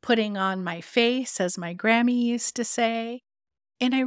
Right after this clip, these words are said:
realize that I'm not paying as much attention to the thoughts that I'm thinking to myself as I am to my outward appearance. When I first watch the episodes after I film them,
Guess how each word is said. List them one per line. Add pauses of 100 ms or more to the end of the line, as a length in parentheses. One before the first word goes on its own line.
realize
that
I'm
not
paying
as
much
attention (460)
to
the
thoughts
that
I'm
thinking
to
myself (480)
as
I
am
to
my
outward
appearance. (340)
When
I
first
watch
the
episodes (120)
after
I
film
them,